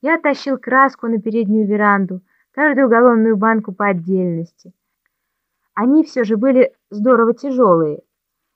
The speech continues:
Я думал, папе что-нибудь скажет по этому поводу,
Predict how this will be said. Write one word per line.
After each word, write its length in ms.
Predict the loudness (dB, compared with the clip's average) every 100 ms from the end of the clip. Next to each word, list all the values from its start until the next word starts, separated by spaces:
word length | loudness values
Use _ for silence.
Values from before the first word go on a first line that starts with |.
| _
Я 180 | -4 -2
думал, 440 | 0 2 2 0 -6 _ _
папе 260 | -6 -4 -6
что-нибудь 460 | -6 -4 -4 -6
скажет 420 | -8 -4 -4 -4
по 80 | -4
этому 340 | -4 -2 -4 -6
поводу, 520 | -4 -2 -4 -6